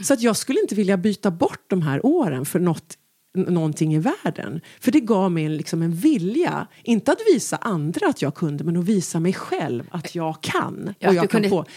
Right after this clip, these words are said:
Speaker 2: ja,
Speaker 1: ja.
Speaker 2: att du släppte fokus från det
Speaker 1: Ja,
Speaker 2: där
Speaker 1: och att jag kan
Speaker 2: mobbingen
Speaker 1: påverka
Speaker 2: och,
Speaker 1: mitt
Speaker 2: och
Speaker 1: öde,
Speaker 2: la det
Speaker 1: liksom.
Speaker 2: på något
Speaker 1: Ja,
Speaker 2: annat,
Speaker 1: ja.
Speaker 2: liksom.
Speaker 1: Och då tänker jag att om man bara väljer att titta inåt istället så kan man påverka det mesta.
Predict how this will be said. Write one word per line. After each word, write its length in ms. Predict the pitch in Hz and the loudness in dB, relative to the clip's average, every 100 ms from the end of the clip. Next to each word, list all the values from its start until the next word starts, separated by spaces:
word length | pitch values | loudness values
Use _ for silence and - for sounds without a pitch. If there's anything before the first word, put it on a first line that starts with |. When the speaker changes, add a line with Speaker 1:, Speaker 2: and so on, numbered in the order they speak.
| - | -2
Speaker 2:
ja, 120 | 208 | 2
Speaker 1:
ja. 100 | 262 | 4
Speaker 2:
att 100 | 220 | 2
du 60 | 208 | 0
släppte 400 | 247 220 - 214 | 0 -2 -2 -4
fokus 460 | - 208 - 180 | 0 -2 0 -4
från 200 | - 185 | 0 2
det 80 | 175 | 4
Speaker 1:
Ja, 100 | 453 | 4
Speaker 2:
där 380 | 165 165 156 160 | 4 2 2 2
Speaker 1:
och 60 | 175 | 4
att 100 | 196 | 4
jag 120 | 151 | 4
kan 100 | - | 2
Speaker 2:
mobbingen 220 | 170 185 | 4 4
Speaker 1:
påverka 260 | 170 180 180 | 4 2 2
Speaker 2:
och, 40 | |
Speaker 1:
mitt 100 | 160 | 2
Speaker 2:
och 60 | 202 | 4
Speaker 1:
öde, 300 | 156 - 156 | 2 2 2
Speaker 2:
la 140 | 190 | 2
det 60 | 170 | 2
Speaker 1:
liksom. 180 | 151 143 | 0 -2
Speaker 2:
på 80 | 165 | 0
något 180 | 160 | 4
Speaker 1:
Ja, 240 | 269 392 170 | 4 4 2
Speaker 2:
annat, 260 | 233 170 - | 0 0 0
Speaker 1:
ja. 160 | 240 | 2
Speaker 2:
liksom. 340 | 196 139 110 - | 2 0 -4 -6
Speaker 1:
Och 180 | - - | -4 0
då 80 | 277 | 2
tänker 420 | - 247 208 - | 2 2 2 2
jag 120 | 165 | 2
att 160 | 156 - _ - | 2 -4 _ -2
om 120 | 208 | 2
man 160 | 214 202 | 4 4
bara 300 | 190 202 240 | 4 4 2
väljer 340 | 202 175 170 | 2 2 0
att 100 | 170 | -2
titta 260 | 175 - - | -6 -6 -2
inåt 460 | 370 339 185 147 | 0 2 0 -2
istället 520 | - - - - 180 175 _ _ - - | -6 -6 -6 -6 -6 -8 _ _ -20 -4
så 140 | - | -2
kan 180 | 196 185 | 2 2
man 280 | 165 151 147 - | 2 0 -4 -12
påverka 460 | - 170 143 147 147 | -2 0 0 0 -2
det 60 | 147 | 0
mesta. 560 | 185 - - 196 135 | 0 -2 -2 -2 -2